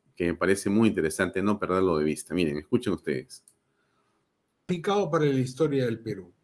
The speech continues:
Speaker 2: La... Toledo, ¿qué ha significado para la historia del Perú? La captura del poder por parte de los grupos de izquierda, eh, que han sido denominados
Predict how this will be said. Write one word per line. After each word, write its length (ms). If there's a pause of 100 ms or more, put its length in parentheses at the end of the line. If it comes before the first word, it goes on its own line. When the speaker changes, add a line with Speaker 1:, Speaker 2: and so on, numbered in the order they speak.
(160)
Speaker 2:
La... 160 (680)
Toledo, 460
¿qué 120
ha 60
significado 800
para 140
la 120
historia 440
del 100
Perú? 300 (220)
La 180
captura 580
del 200
poder 520 (400)
por 240
parte 320
de 180
los 220
grupos 460
de 80
izquierda, 840 (500)
eh, 480
que 200
han 240
sido 340
denominados 800